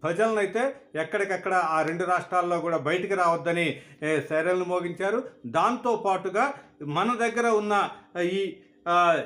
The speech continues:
ఎస్ ఫోర్ హండ్రెడ్ అత్యాధునిక గగనతల రక్షణ వ్యవస్థతో ఈ పాక్ రాడార్లు,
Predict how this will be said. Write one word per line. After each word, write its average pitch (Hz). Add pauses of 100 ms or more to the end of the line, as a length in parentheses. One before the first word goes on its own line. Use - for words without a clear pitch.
ఎస్ 190
ఫోర్ 208
హండ్రెడ్ 190 (340)
అత్యాధునిక 220 (520)
గగనతల 185
రక్షణ 214
వ్యవస్థతో 185
ఈ 226
పాక్ 196
రాడార్లు, 175